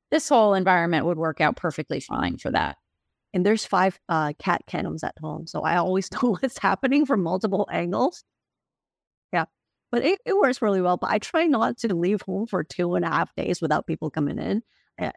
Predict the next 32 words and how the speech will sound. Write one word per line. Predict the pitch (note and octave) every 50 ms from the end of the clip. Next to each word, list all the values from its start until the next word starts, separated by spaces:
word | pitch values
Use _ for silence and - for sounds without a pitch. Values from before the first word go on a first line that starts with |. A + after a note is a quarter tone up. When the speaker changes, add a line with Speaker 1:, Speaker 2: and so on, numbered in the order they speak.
| _ -
Speaker 2:
at, | A3 G#3+ F3 - - -
at | - F#3 G3 G#3
least, | A3 G#3+ G#3 -
I | - F#3+
mean, | F3+ F#3 F#3 -
if | E3+ -
I'm | F3+ F3+ F#3
away | F3 E3+ F3+ F3+ F#3
for | - - D#3+
more | D#3 D#3+ E3+ F3 F3+ F#3 F3+ F3
than | D#3+ D#3+ D#3 D#3 - - _
eighteen | - E3 F3+ E3+ - - E3+ D3+
hours, | D#3 D3+ E3 E3 D#3+ - -
I | - D#3+
would | D#3+ E3 -
ask | - G#2 - D#3 D#3+ -
my | - D#3 -
pet | - F#3 - -
sitters | - - G3+ G#3+ B3 -
to | - B3+
come | - B3 A#3+
over. | B3 C4+ C4+ D4+ D#4+ G4 - _ _ _ _ _ _ _
And | F#3 F#3 F#3 -
just | - A3+ A3 - - A3+
in | G3+ F#3
case, | E3 - E3 E3 F#3+ G3+
'cause | - - A3 - -
you, | B3 C4+ B3+ -
you | G#3 B3+ C#4+
never | A#3 E3+ D3+ C3+ D3+ D3+
know, | D3 D3 C#3+ D3 D3+ D#3 D#3+ E3+ -
especially | - - - - A#3+ B3+ - - B3+ A#3+ G#3 F#3 -